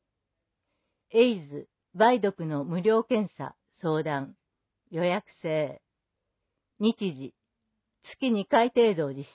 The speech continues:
施。十三時二十分から十四時十分。場所、厚木保健福祉事務所。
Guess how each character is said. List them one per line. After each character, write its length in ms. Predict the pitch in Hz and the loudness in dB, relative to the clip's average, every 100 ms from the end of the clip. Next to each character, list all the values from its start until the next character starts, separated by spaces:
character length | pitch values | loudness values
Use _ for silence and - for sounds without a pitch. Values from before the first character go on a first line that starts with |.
| - | -16
施。 160 | 147 - _ _ _ _ _ _ - | -16 -16 _ _ _ _ _ _ -4
十 240 | 214 262 | 0 0
三 260 | 262 247 208 | 2 2 0
時 100 | 175 | -4
二 160 | 165 | -6
十 140 | 156 214 | -4 -4
分 300 | - 175 165 | -4 -8 -6
か 120 | 143 | -8
ら 200 | 135 139 | -8 -10
十 260 | 165 226 254 | -4 0 2
四 160 | 196 | 2
時 140 | 147 143 | 0 -6
十 140 | 156 - - | -10 -10 -10
分。 280 | 139 127 - _ _ _ _ _ _ _ _ _ _ - | -8 -10 -14 _ _ _ _ _ _ _ _ _ _ -10
場 180 | 165 202 | -6 -4
所、 340 | - 175 - _ _ _ _ | 0 0 0 _ _ _ _
厚 280 | 180 185 247 | -6 -2 2
木 120 | 254 | 2
保 120 | 254 | 2
健 240 | 240 226 240 | 2 2 2
福 180 | - 220 | -2 -10
祉 180 | 220 | -8
事 100 | 175 | -4
務 140 | 190 190 | -2 -2
所。 280 | - 135 | -6 -10